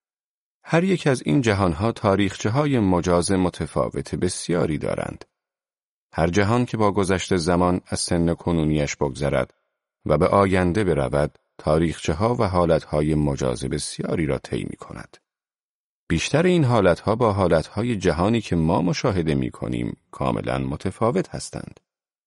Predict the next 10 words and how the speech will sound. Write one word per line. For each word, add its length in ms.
هنوز 520
این 220
امید 300
هست 480
که 60
در 160
شتاب 440
دهندهٔ 560
ذرات 840
ال 180